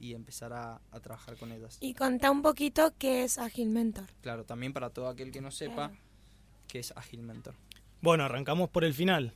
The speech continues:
Speaker 3: Ágil
Speaker 1: Ah.
Speaker 3: Mentor es una incubadora de empresas.
Speaker 1: <laughs> Sí.
Speaker 3: Eh, nos dedicamos a asesorar a proyectos que vengan ya sea desde la idea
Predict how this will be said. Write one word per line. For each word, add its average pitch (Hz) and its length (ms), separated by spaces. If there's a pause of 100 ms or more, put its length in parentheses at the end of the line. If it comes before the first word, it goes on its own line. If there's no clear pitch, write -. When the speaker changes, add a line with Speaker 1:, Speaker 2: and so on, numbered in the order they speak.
Speaker 3:
Ágil 160 260
Speaker 1:
Ah. 175 60
Speaker 3:
Mentor 214 280
es 202 80
una 202 200
incubadora 180 420
de 202 40
empresas. 226 680
Speaker 1:
<laughs> - 80
Sí. - 80
Speaker 3:
Eh, 131 420
nos 120 140
dedicamos 143 560
a 151 40
asesorar 139 520
a 147 100
proyectos 151 680
que 127 120
vengan 127 360
ya 131 180
sea 123 320
desde 165 320
la 175 80
idea 214 440